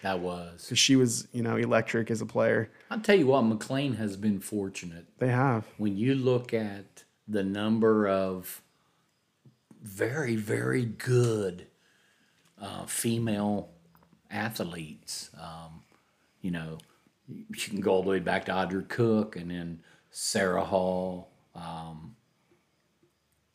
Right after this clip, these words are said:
Speaker 1: uh, come on, help me out here.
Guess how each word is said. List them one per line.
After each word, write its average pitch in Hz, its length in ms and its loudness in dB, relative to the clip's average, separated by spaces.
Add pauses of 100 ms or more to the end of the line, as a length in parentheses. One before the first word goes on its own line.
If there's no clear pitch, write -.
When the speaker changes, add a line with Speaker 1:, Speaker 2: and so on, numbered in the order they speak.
(760)
Speaker 1:
uh, 95 440 -4 (500)
come 123 140 -2
on, 135 140 2
help 117 180 2
me 151 140 -4
out 104 220 -6
here. 85 300 -12